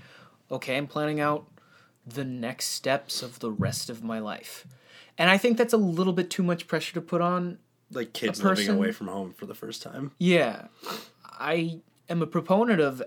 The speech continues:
Speaker 1: uh, higher education if it's going to lead you towards a, uh,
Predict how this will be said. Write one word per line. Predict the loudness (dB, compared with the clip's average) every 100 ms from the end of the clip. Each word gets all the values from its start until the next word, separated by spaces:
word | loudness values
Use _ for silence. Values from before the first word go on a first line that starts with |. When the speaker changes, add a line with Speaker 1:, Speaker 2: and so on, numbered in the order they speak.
| -2
Speaker 1:
uh, | 0 0 -4
higher | -2 2 4 2
education | 0 -4 -4 -4 -8
if | -10 -10
it's | -8
going | -6 -6 -6
to | -6
lead | -6 -6
you | -8
towards | -10 -4 -2 -2 -4 -8 _ -20 -20 -20 _ -10
a, | -6 -4 -2 -4 -6
uh, | -10 -10 -12